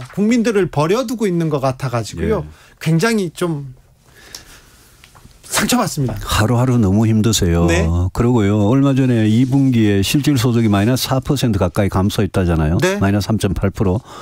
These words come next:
Speaker 2: 거기다가 엊그제 뉴스 보면요. 십오 세에서 이십구 세 사이의 청년들 중에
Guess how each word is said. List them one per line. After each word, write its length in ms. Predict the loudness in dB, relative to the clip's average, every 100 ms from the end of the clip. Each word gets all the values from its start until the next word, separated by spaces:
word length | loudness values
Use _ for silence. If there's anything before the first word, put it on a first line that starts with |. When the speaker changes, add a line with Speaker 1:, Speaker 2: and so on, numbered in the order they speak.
| -10 -2
Speaker 2:
거기다가 840 | 0 2 0 2 2 0 -2 -4 -6
엊그제 340 | -2 0 0
뉴스 280 | 0 0 -2
보면요. 580 | 0 0 2 0 0 -4 -8 -20 -20 -8
십오 320 | -4 0 0
세에서 340 | 2 0 0 0
이십구 380 | 0 0 0 0
세 100 | 0
사이의 380 | 0 0 0 0
청년들 560 | 0 2 2 2 0
중에 500 | 0 0 0 0 -2